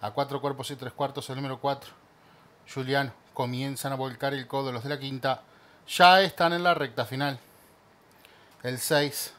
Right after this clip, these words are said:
de punta. El pescuezo de ventaja lo sigue el tres, Calimocho. Tercero adentro corre el dos, Fui Lucero. Cuarto el uno,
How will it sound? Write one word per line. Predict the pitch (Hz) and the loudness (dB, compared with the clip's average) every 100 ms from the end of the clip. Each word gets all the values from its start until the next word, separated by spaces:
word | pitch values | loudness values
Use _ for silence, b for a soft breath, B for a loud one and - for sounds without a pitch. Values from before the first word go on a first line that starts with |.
| - | -16
de | 135 135 | -6 -6
punta. | 120 151 131 117 - - B B B B B | -2 -4 -4 -8 -16 -20 B B B B B
El | 117 127 | -6 -6
pescuezo | 123 131 147 135 143 | -4 -6 -6 -4 -2
de | |
ventaja | 135 131 120 143 143 | -2 -2 -2 -2 -2
lo | 127 | -6
sigue | 147 135 | -6 -6
el | |
tres, | 117 143 139 - | -2 -4 -4 -8
Calimocho. | 175 143 143 - - - _ B B B B | -6 -4 -4 -6 -16 -20 _ B B B B
Tercero | 135 123 143 | -4 0 0
adentro | 139 143 139 143 | 0 -2 -4 -8
corre | 139 143 | -4 -4
el | 131 | -2
dos, | 139 - | -4 -6
Fui | - 147 | -8 -6
Lucero. | 139 127 151 131 107 - B B B B - | -6 -6 -6 -6 -8 -20 B B B B 2
Cuarto | 156 147 - 143 | 4 4 0 -2
el | |
uno, | 143 117 | -2 -6